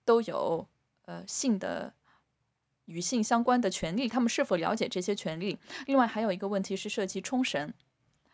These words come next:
我的问题是，是否会有逮捕、检举和惩处？你们说这是按日本的刑法去处理，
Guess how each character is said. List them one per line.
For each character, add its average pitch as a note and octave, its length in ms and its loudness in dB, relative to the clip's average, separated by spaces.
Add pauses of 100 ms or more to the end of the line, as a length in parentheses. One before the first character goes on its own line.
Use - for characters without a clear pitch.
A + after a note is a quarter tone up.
(580)
我 F#3+ 120 4
的 A3+ 120 2 (160)
问 C#4 240 4
题 F3+ 180 -6
是， F3 320 -2 (2750)
是 - 260 2
否 D#3+ 400 2 (140)
会 G3 360 4 (120)
有 F3 260 6
逮 F3 320 0
捕、 E3 440 0 (180)
检 F#3+ 360 4
举 D3 440 -2 (160)
和 F3+ 260 4
惩 G3 320 -2
处？ D3+ 320 -2 (440)
你 F#3+ 140 -2
们 F#3+ 260 2
说 A#3 280 0
这 A#3+ 140 2
是 A3+ 140 0
按 G3+ 340 0 (100)
日 C4+ 140 -4
本 E3 160 2
的 E3 60 0
刑 F3+ 280 -4
法 F3+ 180 0
去 F#3 160 -6
处 F#3+ 200 -2
理， D#3 260 -6